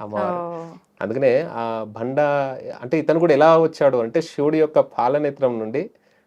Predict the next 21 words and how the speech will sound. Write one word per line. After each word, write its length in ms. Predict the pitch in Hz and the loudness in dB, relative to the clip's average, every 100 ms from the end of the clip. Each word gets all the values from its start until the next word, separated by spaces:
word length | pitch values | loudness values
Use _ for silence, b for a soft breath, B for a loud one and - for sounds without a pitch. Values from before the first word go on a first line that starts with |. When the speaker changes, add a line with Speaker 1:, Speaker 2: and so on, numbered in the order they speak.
| _ | _
Speaker 1:
భస్మం 360 | 117 120 - 170 | -4 -2 2 2
అవుతాడు 260 | 131 120 107 | 2 0 0
కదా, 280 | 107 - 233 | -2 -2 -6
Speaker 2:
మ్మ్, 80 | 226 | -12
మ్మ్. 340 | 196 190 202 185 | -12 -12 -12 -8
Speaker 1:
మన్మధుడు 720 | 110 123 123 120 117 110 110 113 | -4 -2 0 0 -2 -6 -8 -8
భస్మం 60 | 113 | -2
Speaker 2:
అవును, 140 | 131 | 0
Speaker 1:
అయినప్పుడు 280 | 120 110 170 | 0 -2 -4
Speaker 2:
మన్మధుడు. 200 | 185 135 | -2 -2
Speaker 1:
ఆ 480 | 131 127 123 120 117 | 0 0 -2 -4 -6
భస్మాన్ని 680 | 110 113 - 156 139 160 135 | -8 -10 -2 0 2 0 0
గణపతి 260 | 139 151 | 0 0
ఏం 80 | 139 | -2
చేస్తాడంటే 480 | 123 120 - 123 165 | -2 -4 -4 -6 -6
ఒక 440 | 160 135 123 123 160 - b b b | -4 -4 -4 -8 -14 -20 b b b
అనేక 260 | 123 165 165 | 2 4 6
గణపతులు, 480 | 139 143 151 139 113 | 6 4 4 0 0
గణపతులు 320 | 117 139 135 | -4 -2 -2
కూడా 140 | 147 165 | 0 0
అనేక, 320 | 143 139 | -2 -4